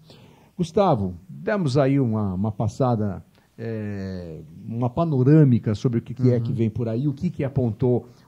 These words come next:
Speaker 1: o, o seu estudo. Eu só queria da-, dar mais alguns detalhes aqui. Os ame-,
Speaker 2: Claro.
Speaker 1: os latino-americanos realizam quarenta e seis por cento mais buscas por voz nos seus aparelhos do que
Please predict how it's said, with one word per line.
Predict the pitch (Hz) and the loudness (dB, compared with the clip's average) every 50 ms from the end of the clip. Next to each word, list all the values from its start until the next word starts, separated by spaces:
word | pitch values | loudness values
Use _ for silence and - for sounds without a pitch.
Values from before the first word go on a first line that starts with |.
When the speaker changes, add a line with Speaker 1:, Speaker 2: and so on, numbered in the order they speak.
| _ | _
Speaker 1:
o, | - 117 120 117 113 107 104 104 107 117 117 | -10 -6 -4 -4 -2 -4 -4 -6 -6 -6 -6
o | 104 | -8
seu | - - 143 131 123 | -6 -2 -2 0 0
estudo. | 127 123 - - 170 175 175 143 117 104 - - - - _ - | 0 -2 -4 -2 0 2 2 2 0 -4 -6 -8 -20 -20 _ -12
Eu | 147 | -10
só | 123 - | -6 -6
queria | 180 - 170 160 185 180 | -6 -4 -2 -2 -2 0
da-, | 147 156 156 131 | 0 0 -2 -2
dar | 127 117 151 151 | -2 -2 -2 -2
mais | 156 151 139 131 | 0 0 0 0
alguns | 147 139 143 151 147 123 | -2 -2 -2 -4 -2 -2
detalhes | 156 147 151 - 135 127 120 110 101 95 | -2 -4 -2 -2 0 0 0 0 -2 -4
aqui. | 101 98 - 120 | -4 -6 -6 -4
Os | 107 135 | -2 0
ame-, | 143 131 123 127 | 0 0 0 0
Speaker 2:
Claro. | 143 117 117 131 | 0 0 0 0
Speaker 1:
os | 123 117 | -2 0
latino-americanos | 147 156 127 - - - 226 190 160 151 151 131 123 - - 165 180 185 156 127 | -2 -2 -4 -2 0 0 2 2 2 0 0 -2 -2 -2 -2 -2 0 0 0 0
realizam | 110 120 156 151 160 139 156 151 151 156 | -2 -2 0 0 0 0 0 0 0 0
quarenta | 156 - 139 139 170 196 190 185 | 0 0 0 0 0 0 0 -2
e | 156 | -4
seis | - - 160 - | -2 -2 -4 -4
por | - - 123 | -4 -6 -6
cento | 107 - 165 156 156 - | -6 -4 -4 -4 -4 -4
mais | 135 131 165 196 175 120 104 | -4 -4 -2 -2 -4 -4 -6
buscas | 104 104 127 151 175 170 - - 147 123 - - - - - - - _ _ | -8 -6 -4 -2 -2 -2 -2 -2 -4 -4 -4 -8 -20 -20 -20 -20 -20 _ _
por | - 170 170 143 | -2 0 2 2
voz | 117 98 110 127 147 156 156 139 127 | 0 0 0 0 0 0 0 0 0
nos | 131 123 - - | -2 -4 -4 -4
seus | - 139 120 113 | -6 -4 -4 -4
aparelhos | 113 110 113 110 107 113 123 135 131 127 131 123 - | -4 -6 -6 -6 -4 -2 -2 -2 0 -2 -2 -2 -2
do | 113 113 | -6 -8
que | - - - 123 127 127 123 | -8 -4 -2 0 0 0 0